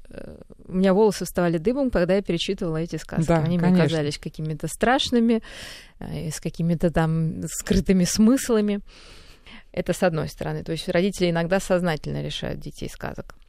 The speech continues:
Speaker 2: Ну,
Speaker 1: Вот
Speaker 2: или
Speaker 1: этих обычно
Speaker 2: цензурируют их
Speaker 1: вот,
Speaker 2: очень
Speaker 1: да.
Speaker 2: сильно, вот как я, например,
Speaker 1: Второе,
Speaker 2: тоже, да.
Speaker 1: они реально эти сказки могут не читать, да, не считая это нужным и заменяя, в общем-то, общение с собой, общением с каким-то гаджетом ребенку.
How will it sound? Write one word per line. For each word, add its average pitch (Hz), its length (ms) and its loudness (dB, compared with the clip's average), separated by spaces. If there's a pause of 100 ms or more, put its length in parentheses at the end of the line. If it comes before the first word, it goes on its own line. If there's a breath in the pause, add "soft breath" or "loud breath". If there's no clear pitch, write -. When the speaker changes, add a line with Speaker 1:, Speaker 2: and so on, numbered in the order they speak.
(540)
Speaker 2:
Ну, 180 100 4
Speaker 1:
Вот 202 100 8
Speaker 2:
или 208 80 6
Speaker 1:
этих 247 160 4
обычно 240 160 6
Speaker 2:
цензурируют 226 560 4
их 180 100 0
Speaker 1:
вот, 190 140 6
Speaker 2:
очень 185 180 2
Speaker 1:
да. 180 140 4
Speaker 2:
сильно, 147 240 2
вот 139 80 -4
как - 180 -4
я, 156 140 2
например, 214 240 4
Speaker 1:
Второе, 277 340 4
Speaker 2:
тоже, - 140 -8
да. - 100 -4
Speaker 1:
они 214 300 0
реально 208 340 2
эти 220 160 0
сказки - 340 -4
могут 196 360 2
не 196 180 4
читать, - 560 -4
да, 214 140 0
не 220 160 2
считая 165 380 -2
это 156 120 -4
нужным 240 500 2
и 226 40 0
заменяя, 180 600 0
в 165 60 0
общем-то, 160 540 -2
общение 175 760 0 (220 loud breath)
с - 180 -8
собой, 214 400 4
общением 202 540 0
с - 240 -10
каким-то 196 460 0
гаджетом 156 520 -2
ребенку. 160 560 -8